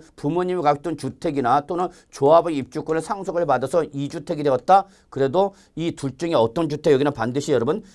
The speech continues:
일반 주택, 즉 자녀가 갖고 있던 일반 주택을 먼저 양도하면 이때는 몇 주택을 봐준다? 일 주택을 봐주겠다는 얘기입니다. 특징, 얘는 양도시기에 대한 제한을 받지 않는다는 것을 기억해 주셔야 합니다. 양도시기에 대한 제한을 받지 않는다는 거죠.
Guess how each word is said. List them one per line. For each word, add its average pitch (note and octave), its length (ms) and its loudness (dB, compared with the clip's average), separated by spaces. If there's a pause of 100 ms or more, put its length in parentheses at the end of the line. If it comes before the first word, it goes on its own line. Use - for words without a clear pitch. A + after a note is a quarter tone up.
(160)
일반 E3+ 600 2
주택, B2 520 -4 (180)
즉 F#3 240 2
자녀가 C#3+ 540 0
갖고 C3+ 260 -6
있던 E3 240 -4
일반 C3+ 380 -2
주택을 D3+ 240 -2
먼저 C#3+ 500 0
양도하면 C3 640 0 (240)
이때는 D3 380 -2
몇 B2 160 0
주택을 D3+ 180 -6
봐준다? C#3 480 2 (240)
일 F#3 300 -2
주택을 C#3+ 340 -2
봐주겠다는 A#2+ 400 -2
얘기입니다. D#2 300 -12 (380)
특징, E3 380 -4
얘는 C#3+ 360 -2 (280)
양도시기에 F3+ 960 -2
대한 E3+ 180 0
제한을 C#3+ 280 0
받지 C#3+ 280 0
않는다는 C3 380 -2
것을 B2+ 160 -6
기억해 B2 240 -6
주셔야 G#2+ 240 -6
합니다. F2 240 -8 (340)
양도시기에 C#3+ 1000 -2
대한 C#3 240 2
제한을 A#2+ 300 0
받지 A#2 300 -4
않는다는 A2 680 -2
거죠. F#2 320 -6